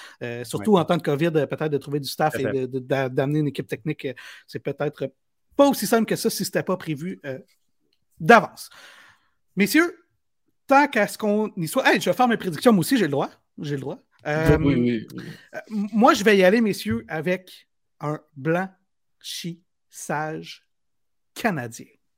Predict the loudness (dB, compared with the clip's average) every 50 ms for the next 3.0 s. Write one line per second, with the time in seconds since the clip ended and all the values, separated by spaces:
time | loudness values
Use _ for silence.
0 | _ _ _ _ _ _ _ _ -8 -4 0 2 2 2 2 0 -4 -6 -10 -16
1 | -18 -20 _ _ 0 4 4 4 4 4 6 6 6 6 4 2 2 4 4 4
2 | 6 4 4 4 4 4 2 2 2 2 2 0 -2 -2 0 2 2 0 -2 -6